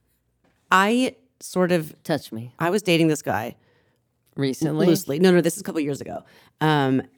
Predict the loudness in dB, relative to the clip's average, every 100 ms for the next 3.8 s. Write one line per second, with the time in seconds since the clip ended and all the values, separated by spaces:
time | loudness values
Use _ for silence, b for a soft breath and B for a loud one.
0 | 0 2 2 0 0 -2 -4 -6 -6 -8
1 | -10 -16 _ _ _ _ _ 0 2 2
2 | 0 -2 -4 0 2 2 2 0 -2 -4
3 | -4 -4 -2 0 0 0 0 -4